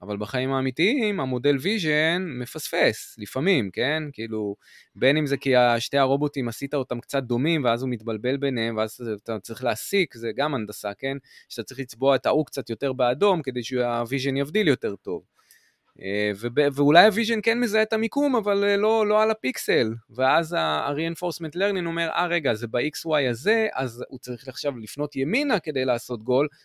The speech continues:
אבל לא, הוא לא בדיוק ב-X Y הזה, הוא ב-X Y קצת, אה, קרוב הזה, אז דווקא עדיף לו לנסוע קדימה. קיצור, מערכת משולבת, כאילו, שגיאה בוויז'ן תוביל לשגיאה,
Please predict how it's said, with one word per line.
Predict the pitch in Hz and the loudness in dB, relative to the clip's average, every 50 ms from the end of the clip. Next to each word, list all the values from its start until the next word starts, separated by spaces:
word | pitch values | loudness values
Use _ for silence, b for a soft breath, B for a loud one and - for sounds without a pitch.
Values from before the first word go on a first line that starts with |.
| b - | b -6
אבל | 104 110 117 | 0 2 4
לא, | 143 | 6
הוא | 147 131 120 | 8 8 8
לא | 127 147 | 6 6
בדיוק | 147 156 131 131 123 110 | 4 4 2 2 0 0
ב-X | 113 113 110 - - - 117 110 | 0 0 0 0 -2 -2 0 2
Y | 110 | 2
הזה, | 110 135 143 | 2 0 0
הוא | 117 104 | 0 0
ב-X | 113 110 107 - - | -2 -4 -4 -4 -2
Y | 127 120 113 107 _ _ | 0 0 0 0 _ _
קצת, | - - - - - 151 139 127 - _ - | -20 -20 -16 -6 0 2 2 2 2 _ -4
אה, | 139 113 | -4 -4
קרוב | - - 120 120 123 120 127 | -4 -4 -2 -2 0 0 0
הזה, | 127 127 185 185 | 0 2 2 2
אז | 147 117 113 | 2 2 0
דווקא | 117 113 - - 127 | -4 -4 -2 -4 -4
עדיף | 110 113 110 - | -4 -4 -8 -8
לו | 120 110 | -8 -10
לנסוע | 98 - - 120 113 | -10 -8 -8 -8 -8
קדימה. | - 117 127 156 185 170 113 92 - B B B B B B B B | -6 -2 2 2 4 4 2 -2 -4 B B B B B B B B
קיצור, | - 123 190 208 202 | -6 2 2 2 4
מערכת | 160 147 160 180 214 | 4 2 0 0 -2
משולבת, | 202 196 - - - 131 123 143 180 185 147 120 107 101 - _ | -4 -4 -4 -4 -2 0 2 4 4 2 4 0 -2 -2 -2 _
כאילו, | - 110 113 110 113 110 | -8 -4 -4 -2 -2 -2
שגיאה | - - 117 113 113 127 139 156 | -4 -8 -10 -4 -2 2 2 2
בוויז'ן | 165 156 151 143 123 120 151 208 220 185 165 160 160 160 170 175 175 - | 4 4 2 2 2 2 0 0 0 2 2 2 2 2 2 0 -2 -2
תוביל | 139 123 120 143 151 151 | -4 -4 -2 -2 -2 -2
לשגיאה, | 151 - - 127 123 131 139 147 147 143 143 139 135 131 127 120 120 117 | -2 -4 -4 -4 -2 0 0 0 0 0 0 0 0 0 -2 -2 -2 -4